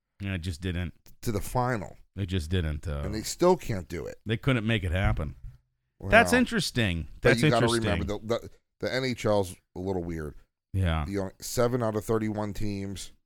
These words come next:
Speaker 2: are in Canada. So whatever percentage that is, let's call it
Speaker 1: Yeah.
Speaker 2: twenty
Speaker 1: Whatever. Yeah.
Speaker 2: some percent. But over fifty percent of the revenue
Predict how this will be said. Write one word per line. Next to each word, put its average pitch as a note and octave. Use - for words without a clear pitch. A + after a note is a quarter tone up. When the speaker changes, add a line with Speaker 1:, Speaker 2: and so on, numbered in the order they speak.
Speaker 2:
are F2+
in E2
Canada. D#2
So D#2+
whatever G#2
percentage F2
that D2+
is, C#2
let's D2
call E2
it G2
Speaker 1:
Yeah. E2+
Speaker 2:
twenty E2+
Speaker 1:
Whatever. E2+
Yeah. F#2
Speaker 2:
some F#2+
percent. E2+
But G2
over G2
fifty B2+
percent G2+
of F2
the D#2+
revenue D#2+